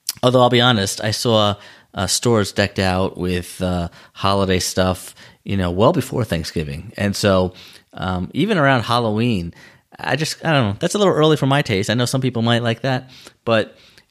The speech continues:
uh, if you're gonna make the holidays all year round, then,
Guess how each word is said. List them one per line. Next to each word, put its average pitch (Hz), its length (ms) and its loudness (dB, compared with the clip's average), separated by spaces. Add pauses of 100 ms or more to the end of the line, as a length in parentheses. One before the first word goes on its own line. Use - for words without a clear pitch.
uh, 98 300 -4
if 113 140 -2
you're 123 40 0
gonna 143 140 0
make 262 140 -2
the - 80 -2
holidays 147 480 -2 (340)
all 120 100 -2
year 123 180 4
round, 117 340 0
then, 104 400 -2